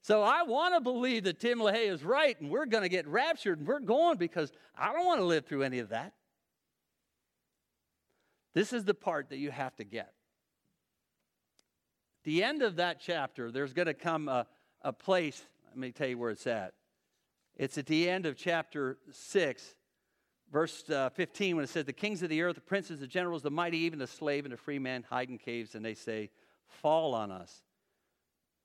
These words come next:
We can't take it anymore.'" There's gonna come a, a, a point in time where the God of the universe is gonna look at the sin of humanity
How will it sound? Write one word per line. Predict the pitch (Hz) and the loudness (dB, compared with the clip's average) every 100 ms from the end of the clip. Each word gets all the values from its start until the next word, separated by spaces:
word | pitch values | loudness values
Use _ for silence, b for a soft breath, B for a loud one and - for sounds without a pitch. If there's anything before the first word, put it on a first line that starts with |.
| - | -6
We | 120 | -6
can't | - 127 98 | -4 -8 -8
take | - 92 - | -12 -16 -18
it | - | -20
anymore.'" | - - - - _ _ _ _ _ _ _ _ _ _ _ _ _ _ _ _ _ _ _ - | -20 -20 -20 -20 _ _ _ _ _ _ _ _ _ _ _ _ _ _ _ _ _ _ _ -2
There's | 143 160 | 0 2
gonna | 185 247 233 | 2 2 2
come | - 208 | -2 0
a, | 175 139 - | 2 0 -4
a, | 120 - | -8 -6
a | 123 | -10
point | _ 208 214 202 | _ 0 0 0
in | 160 156 143 | -2 -4 -4
time | - 139 117 92 _ _ _ _ _ _ _ _ _ - | -10 -10 -10 -16 _ _ _ _ _ _ _ _ _ -4
where | 151 | 0
the | 143 | 0
God | 123 175 208 226 | 2 2 2 0
of | 185 | 0
the | |
universe | 175 185 196 160 120 107 92 123 | -2 0 0 0 0 -4 -4 -8
is | 110 | -4
gonna | 156 143 | -2 0
look | 160 185 | 0 -2
at | 160 | -6
the | 131 | -8
sin | - 208 220 | -4 -2 -2
of | 170 | -4
humanity | 190 170 143 127 107 95 90 | -4 -2 -2 -2 -6 -8 -10